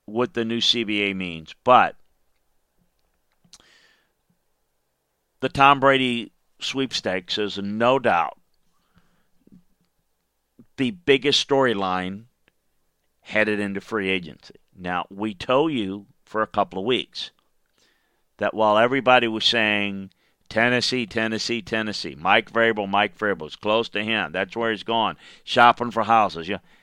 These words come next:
the Titans have been focused on Ryan Tannehill and getting a deal done with Ryan Tannehill. Deadlines force movement.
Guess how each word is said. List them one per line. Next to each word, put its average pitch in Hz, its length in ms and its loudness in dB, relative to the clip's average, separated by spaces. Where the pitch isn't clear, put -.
the 101 100 -6
Titans 123 760 0
have 107 320 0
been 151 160 4
focused 101 680 -4
on 101 160 -2
Ryan 98 320 2
Tannehill 117 560 -4
and 104 220 -8
getting 107 300 -4
a 104 40 -2
deal 107 220 -2
done 107 300 -2
with 101 140 -4
Ryan 101 320 -2
Tannehill. 110 600 -4
Deadlines 165 1300 6
force 127 480 -2
movement. 135 600 -4